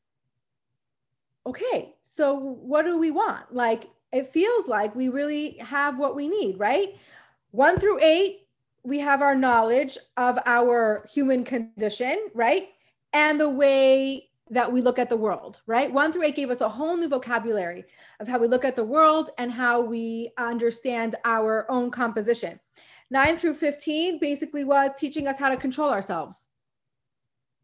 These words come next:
right? Like how to, how to achieve perfect behaviors. Sixteen to seventeen was slowly change yourself, right? Once you have impulse control under, impulse control under control,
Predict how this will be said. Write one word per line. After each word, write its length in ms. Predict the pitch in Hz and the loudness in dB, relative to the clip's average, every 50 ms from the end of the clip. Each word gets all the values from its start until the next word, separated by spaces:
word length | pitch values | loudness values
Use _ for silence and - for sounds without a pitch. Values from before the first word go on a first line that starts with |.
| _ _ _ _ _ _ _ | _ _ _ _ _ _ _
right? 380 | - 214 220 254 330 381 381 - _ _ _ _ _ _ _ | -4 -2 0 0 0 -2 -4 -10 _ _ _ _ _ _ _
Like 360 | - 233 226 220 214 220 - _ _ _ - - | -4 -2 0 0 -2 -4 -8 _ _ _ -14 -6
how 140 | - 247 247 | -2 0 0
to, 200 | 262 254 254 254 | 0 0 -2 -2
how 140 | 240 269 269 | 0 2 2
to 80 | 285 302 | 2 2
achieve 280 | 277 - - 285 262 | 0 -2 -6 -6 -4
perfect 300 | - 294 240 247 254 247 | -4 -4 -4 -4 -4 -4
behaviors. 540 | 240 240 247 233 233 202 185 156 - - - _ _ _ _ _ _ _ _ | -2 -2 0 0 0 -2 -4 -6 -8 -12 -20 _ _ _ _ _ _ _ _
Sixteen 420 | - - 320 320 - - 339 311 | -8 -4 -4 -4 -2 -2 -4 -4
to 100 | - - | -2 -4
seventeen 600 | 277 - - 277 285 302 330 311 - 370 381 381 349 | -4 0 2 2 2 2 0 -2 0 0 0 2 2
was 220 | 311 277 262 262 - - _ _ | 2 2 2 0 -4 -16 _ _
slowly 480 | - - - 311 320 320 320 320 311 | -18 -4 2 4 4 4 4 2 -2
change 320 | - - 392 381 370 330 262 | -2 0 -2 0 0 0 -2
yourself, 540 | 254 202 - 214 170 160 - - - _ _ _ _ _ | -2 -4 -4 -4 -8 -8 -10 -18 -20 _ _ _ _ _
right? 300 | - 214 233 285 320 - - _ _ _ | -2 0 2 2 0 0 -6 _ _ _
Once 220 | - 247 277 269 330 | -8 -8 -4 -2 -2
you 100 | 349 349 | 0 0
have 280 | 320 320 285 262 - | 2 2 0 2 0
impulse 320 | 320 370 370 427 415 403 - | -2 -2 0 -2 -2 -2 -4
control 280 | 349 320 - 311 262 | -6 -4 -2 -2 -2
under, 340 | 254 254 240 247 233 - _ _ _ _ _ _ _ _ _ _ _ _ _ - | -2 -2 -2 -2 -4 -4 _ _ _ _ _ _ _ _ _ _ _ _ _ -4
impulse 320 | - 381 370 440 440 392 403 | -2 0 2 2 2 0 0
control 400 | - 311 - 330 294 262 254 254 | -4 -4 0 2 2 2 2 0
under 240 | 262 262 247 240 226 | -2 -2 -2 -2 -2
control, 560 | 233 240 214 214 - 202 190 220 269 339 - | -2 -4 -8 -6 -4 -2 0 0 0 0 -2